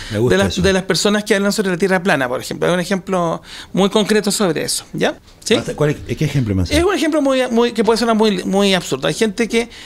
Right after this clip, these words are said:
Speaker 2: piensa que el planeta Tierra es plano, ¿ya? ¿Ok? Ya, y consideran que es absurdo. Pero si uno tiene la otra imagen de que la Tierra es una pelota que está flotando alrededor de una esfera de fuego, no sé qué suena más absurdo que lo otro. Aceptamos realidades.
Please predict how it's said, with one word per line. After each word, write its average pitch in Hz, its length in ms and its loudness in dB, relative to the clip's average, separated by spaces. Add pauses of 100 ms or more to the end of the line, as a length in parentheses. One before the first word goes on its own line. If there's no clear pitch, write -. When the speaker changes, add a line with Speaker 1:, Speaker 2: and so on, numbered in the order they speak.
(120)
Speaker 2:
piensa 220 360 0
que 226 280 0 (120)
el 190 80 2
planeta 196 260 2
Tierra 202 220 2
es 202 60 -4
plano, 131 360 -4 (520)
¿ya? 190 200 0 (800)
¿Ok? 185 140 -2 (840)
Ya, 302 260 -2
y 285 160 0
consideran 254 360 0
que 240 60 2
es 226 60 4
absurdo. - 400 -2
Pero 220 360 2
si - 160 -2
uno 262 120 4
tiene 269 200 2
la 262 80 4
otra 262 160 2
imagen 254 320 0
de 214 100 2
que 202 260 -2
la 196 160 2
Tierra 226 200 2
es 233 60 2
una 220 160 2
pelota 214 280 2
que 175 80 -2
está 180 140 -4
flotando 196 480 0 (260)
alrededor 180 320 2
de 196 60 0
una 185 100 2
esfera 196 240 0
de 196 80 0
fuego, 196 400 0 (240)
no 175 100 -2
sé 196 140 0
qué 196 80 -2
suena 214 220 0
más 208 160 2
absurdo 208 420 0
que 175 100 -6
lo 160 120 -4
otro. 156 240 -6 (840)
Aceptamos 240 560 0
realidades. 240 640 0